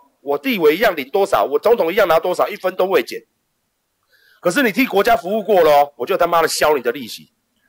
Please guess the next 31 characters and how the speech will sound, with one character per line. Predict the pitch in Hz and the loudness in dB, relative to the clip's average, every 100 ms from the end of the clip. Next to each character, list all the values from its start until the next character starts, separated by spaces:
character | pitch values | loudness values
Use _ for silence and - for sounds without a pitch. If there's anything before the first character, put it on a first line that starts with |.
| _ _ | _ _
削 | - - 202 | -10 -4 -2
你 | 160 | -2
的 | 127 | -2
他 | 151 | -2
妈 | 156 151 | -2 -2
的 | 139 | -4
存 | 117 117 | -6 -6
款， | 117 - _ _ _ _ | -4 -6 _ _ _ _
削 | - - 226 226 | -14 -4 0 0
你 | 170 | 0
的 | 147 | 0
他 | 160 | 0
妈 | 180 170 | 2 0
的 | |
待 | - 156 | 2 0
遇。 | 139 120 | 0 -4
可 | - | -6
是 | 226 | -4
当 | 294 311 320 | -2 -2 0
年 | 208 156 | 0 -2
你 | |
是 | 139 160 | -4 -4
怎 | 151 | -2
么 | |
样 | 190 | -2
骗 | 202 220 | 0 -2
人 | 147 | 0
家 | 160 | -2
进 | 160 143 | -2 -6
来 | 90 | -8
的？ | 80 | -8